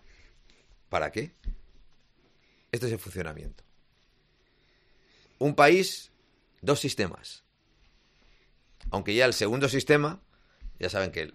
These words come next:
a nivel social, comunis-, comunismo, a nivel económico, capitalismo, pero es un capitalismo de Estado.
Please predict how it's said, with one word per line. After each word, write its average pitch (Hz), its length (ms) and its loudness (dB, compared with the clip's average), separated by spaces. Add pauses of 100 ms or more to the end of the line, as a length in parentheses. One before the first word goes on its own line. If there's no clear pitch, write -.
a 82 120 -10
nivel 98 520 -2
social, 110 500 0 (200)
comunis-, 113 580 -4
comunismo, 139 680 -2 (300)
a 87 100 -4
nivel 95 220 0
económico, 107 500 -2
capitalismo, 104 680 -2
pero 139 380 4 (180)
es - 80 -2
un 113 80 -2
capitalismo 104 680 0
de 101 140 -2
Estado. 85 520 -2